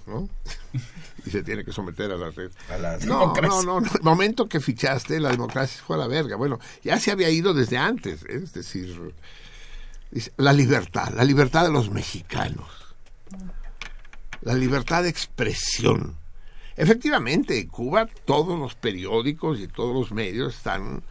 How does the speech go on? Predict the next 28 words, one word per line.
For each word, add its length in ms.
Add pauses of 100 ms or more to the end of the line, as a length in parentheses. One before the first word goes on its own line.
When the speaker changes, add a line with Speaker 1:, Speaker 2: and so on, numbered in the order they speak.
(520)
Speaker 1:
controlados 720
por 180
el 80
Estado. 520
En 160
efecto, 680 (160)
sí, 380
están 260
controlados 460
por 160
el 80
Estado. 280
Aquí 140
están 220
controlados 420
por 160
los 140
dueños 480
de 120
los 200
periódicos, 720
no 160
sé 100
qué 80
es 80
peor. 300 (2000)
Por 160
ejemplo, 500